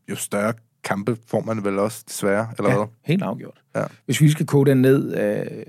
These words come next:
Speaker 2: så handler meget kampsport jo om at være i stand til at sælge billetter til
Speaker 1: Ja.
Speaker 2: et event eller pay-per-views. Det er ligesom, øh, det er den marken, man bliver målt på, øh, kommercielt i hvert fald. Øhm,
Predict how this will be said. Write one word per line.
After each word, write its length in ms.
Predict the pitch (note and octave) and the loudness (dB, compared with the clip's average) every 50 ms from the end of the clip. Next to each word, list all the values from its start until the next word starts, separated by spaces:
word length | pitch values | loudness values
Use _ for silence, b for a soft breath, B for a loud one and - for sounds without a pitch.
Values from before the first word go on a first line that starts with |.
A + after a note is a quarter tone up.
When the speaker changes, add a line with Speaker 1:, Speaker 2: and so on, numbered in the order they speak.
| - - | -18 -18
Speaker 2:
så 240 | - - - B2 A2+ | -12 -6 -2 -2 0
handler 320 | G#2 A2 B2 A#2+ B2 C3 | 0 0 0 0 2 2
meget 260 | B2+ B2 A2+ A#2+ A#2 A2 | 2 0 0 0 -2 -2
kampsport 500 | - A#2+ A#2 - - - A#2 A2+ - - | -4 -4 -4 -6 -6 -6 -6 -6 -6 -6
jo 180 | - - G1+ | -4 -4 -2
om 400 | G1+ G1+ G1+ G1+ - - - - A2+ | -2 -4 -4 -4 -6 -8 -8 -8 -8
at 60 | A2 G#2 | -6 -4
være 120 | G#2 G2+ | -4 -4
i 40 | F#2+ | -2
stand 220 | - B2+ B2 A#2 | -2 -2 -2 -2
til 60 | A#2 | -4
at 40 | G#2+ | -6
sælge 160 | - G2 G2 F#2+ | -6 -8 -6 -4
billetter 300 | G2 G2 A#2 C3+ D3 C#3+ C#3 - _ _ _ _ _ _ _ _ _ _ _ _ _ - | -4 -2 -2 -2 -4 -4 -6 -10 _ _ _ _ _ _ _ _ _ _ _ _ _ -4
til 60 | A#2 | -2
Speaker 1:
Ja. 60 | G#2+ | 0
Speaker 2:
et 60 | G#2 | 0
event 300 | G#2+ A#2 A#2+ C#3 D#3 - - _ - | 0 0 0 -2 -2 -6 -12 _ -2
eller 260 | B2 C3 C3+ C#3+ C#3+ C#3 - _ _ _ _ | 2 2 4 4 2 0 -6 _ _ _ _
pay-per-views. 680 | - C3 B2 - G2+ F#2+ F#2+ G2+ A#2 A#2 - - - _ _ _ _ _ b b b b b b b b b - | -4 -4 -2 -2 -2 -2 -2 -2 -4 -6 -10 -16 -20 _ _ _ _ _ b b b b b b b b b 0
Det 120 | - A#2 | 2 4
er 80 | B2 B2 | 4 4
ligesom, 420 | B2+ C3 B2 - C#3 A#2+ A2+ A2 | 4 2 2 2 2 2 2 2
øh, 400 | G#2+ G#2 G2 G2 F#2+ F#2 F2 D#2+ - - | 2 2 0 0 -2 -4 -6 -8 -4 0
det 60 | C#3 C#3+ | 2 4
er 40 | |
den 160 | C#3+ C#3+ C#3+ C#3+ | 4 6 6 4
marken, 320 | C3 C3 D3 C#3+ - A#2 | 4 4 2 0 0 0
man 120 | A#2 A#2 | 0 0
bliver 120 | A2+ A#2+ A2+ | 0 0 0
målt 300 | A#2+ B2 B2 B2+ B2 A#2+ | 2 2 2 0 0 -2
på, 360 | - B2+ A#2 G#2+ - - - G#2+ | -2 -2 -2 -2 -4 -6 -10 -12
øh, 80 | G#2+ | -12
kommercielt 540 | A#2 - - A#2+ A2 - - - A#2+ B2+ - | -10 -6 -4 -2 -2 0 -2 -2 -2 -2 -4
i 40 | - | -6
hvert 200 | - - - - | -8 -10 -10 -10
fald. 220 | - - - - - _ b b b b b b b b b - | -10 -10 -10 -12 -16 _ b b b b b b b b b 0
Øhm, 640 | A2 A#2 A#2 A2 G#2+ G#2+ G2+ G2 F#2+ F#2 F#2 G2 | 0 2 2 2 2 2 2 0 0 0 -2 -4